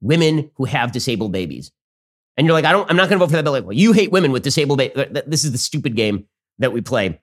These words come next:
in American legislative politics. It's not about interracial marriage. That's not what this bill is about at all. It is about same-sex marriage, obviously.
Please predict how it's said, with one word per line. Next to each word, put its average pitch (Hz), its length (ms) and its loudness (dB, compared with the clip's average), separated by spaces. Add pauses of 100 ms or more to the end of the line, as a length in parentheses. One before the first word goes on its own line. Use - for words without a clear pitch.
in 120 80 0
American 120 300 2
legislative 107 340 -4
politics. 180 380 2
It's 127 140 -8
not 165 120 0
about 131 160 0
interracial 117 420 -4
marriage. 95 260 -4
That's 104 120 -8
not 104 140 -4
what 95 260 -8
this 113 160 -4
bill 90 320 -4
is 95 80 -6
about 92 320 -6
at - 60 -2
all. 85 260 -8 (220)
It 131 80 -2
is 123 80 -2
about 127 340 0 (720)
same-sex 147 420 0
marriage, 110 220 0
obviously. 95 560 -2